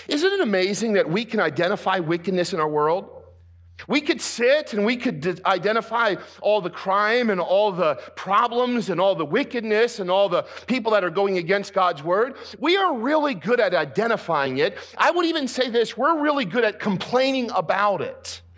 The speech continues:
But we have the answer that the world needs. And just like Jonah, many a times, instead of taking the answer that the world needs, we run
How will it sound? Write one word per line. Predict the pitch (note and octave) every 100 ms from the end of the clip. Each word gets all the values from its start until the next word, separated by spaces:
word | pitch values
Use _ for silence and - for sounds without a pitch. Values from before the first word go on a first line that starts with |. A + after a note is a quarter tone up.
| - - - - - - - - - - - - - - - _
But | A3+ G#3+
we | F3+ D4+ F4 F4+
have | D#4 D4
the | A#3+ F#3 A#3
answer | B3+ B3+ - A#3 A3
that | F#3+ G3
the |
world | F#3 F3+ A#3 A#3 F3+
needs. | F#3+ G3+ D#3 G#2 - - - - - - - - - - - - - -
And | G#3 F3+
just | - E4 - D#4+
like | D4+ F#3
Jonah, | - A#3+ B3+ A3+ G3
many | G3+ C#4 D#4
a | D#4
times, | - B3 F#3 E3+ F3+
instead | F#3+ - A#3
of | G#3
taking | - C#4 D#4 C#4+ C4
the | A#3 A#3 A#3
answer | C4 C4+ - E3+ C#3+ - - -
that | F#3+
the | G3
world | F#3 A#3+ C4+ A#3+ F3+
needs, | G#3 C#4 A#3 F3 D3+
we | D#3+ B3+ C#4
run | G#3 F3 B3 C#4 G3+ D#3+